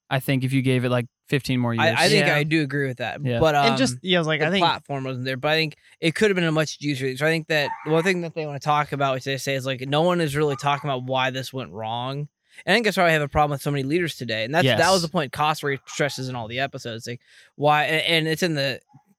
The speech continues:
Speaker 2: in the intro music or the intro
Speaker 1: That's
Speaker 2: to the pod. It says, like, "Why, why is no one investigating this? Why is no one talking about why this went bad?"
Speaker 3: Yeah.
Speaker 1: So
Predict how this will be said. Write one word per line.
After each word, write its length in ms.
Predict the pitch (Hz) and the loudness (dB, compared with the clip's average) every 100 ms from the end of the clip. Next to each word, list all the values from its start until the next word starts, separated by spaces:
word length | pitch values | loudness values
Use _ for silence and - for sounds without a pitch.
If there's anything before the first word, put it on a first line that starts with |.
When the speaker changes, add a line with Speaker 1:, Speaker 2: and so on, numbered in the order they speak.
| _ | _
Speaker 2:
in 260 | 151 147 139 | 0 0 0
the 380 | 131 120 117 - _ _ _ _ _ | -2 -2 -4 -8 _ _ _ _ _
intro 320 | 143 135 123 | -4 -2 -4
music 340 | 113 113 110 - _ - _ _ _ | -4 -6 -8 -12 _ -20 _ _ _
or 120 | 131 | -4
the 80 | 127 | -2
intro 240 | 135 127 123 | -2 -2 0
Speaker 1:
That's 240 | 220 123 | 0 2
Speaker 2:
to 20 | |
the 40 | 135 | 2
pod. 220 | 127 123 | 2 0
It 100 | 143 | -4
says, 280 | - 156 147 | 0 2 2
like, 160 | 151 139 | 0 2
"Why, 360 | 151 156 165 | 2 4 2
why 200 | 151 170 | 2 2
is 100 | 175 | 2
no 60 | 165 | 0
one 140 | 156 | -2
investigating 640 | 139 127 131 - 123 120 127 | -4 -6 -8 -10 -10 -8 -10
this? 160 | 123 | -8
Why 160 | 139 147 | -2 0
is 120 | 156 | 2
no 60 | 170 | 2
one 120 | 160 | 0
talking 400 | - 139 135 143 | 0 -2 -2 -4
about 160 | 135 127 | -4 -2
why 260 | 131 127 120 | 0 0 -2
this 200 | 113 131 | -6 -8
went 220 | 101 107 | -10 -10
bad?" 240 | 82 62 - - - _ - | -12 -12 -16 -16 -18 _ -8
Speaker 3:
Yeah. 280 | 151 131 135 - | -2 -2 -4 -10
Speaker 1:
So 320 | - - 208 | -2 2 2